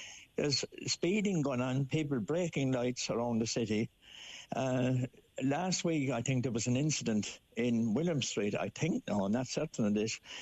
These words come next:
where someone, one of the, these electric scooters or whatever,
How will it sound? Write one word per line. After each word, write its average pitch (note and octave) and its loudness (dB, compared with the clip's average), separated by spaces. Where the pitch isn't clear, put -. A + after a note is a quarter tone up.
where B2+ 0
someone, C#3 2
one B2+ 2
of A#2+ 2
the, A#2 2
these A#2 0
electric B2 -2
scooters A2 0
or F#2 0
whatever, G#2+ 0